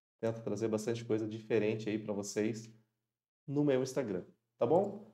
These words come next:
No Air Cloud, muito legal, vale a pena. Confere o gameplay e diga aqui no comentário o que que você achou, se, se rodou legal, se rodou a contento, como você queria ou não, porque jogar G T A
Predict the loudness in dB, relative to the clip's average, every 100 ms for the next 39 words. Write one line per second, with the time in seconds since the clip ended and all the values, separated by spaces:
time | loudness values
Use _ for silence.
0 | _ 2 8 8 8 8 8 6 -2 _
1 | -14 -8 0 0 2 2 6 6 4 -8
2 | -4 2 2 2 0 0 -2 -8 _ -8
3 | -2 4 6 6 2 0 -2 0 -2 -4
4 | -6 -4 -6 -6 -6 -6 -6 -6 -2 0
5 | 0 0 -6 -6 -6 -6 -4 -4 -6 -14
6 | -12 -12 -12 -10 0 2 4 4 4 4
7 | 4 4 -4 _ -10 -4 0 2 2 2
8 | 0 -2 -2 -2 -2 -4 -4 -6 -6 -4
9 | 0 0 0 -4 -16 _ -10 -4 -2 -2
10 | 2 2 0 -4 0 0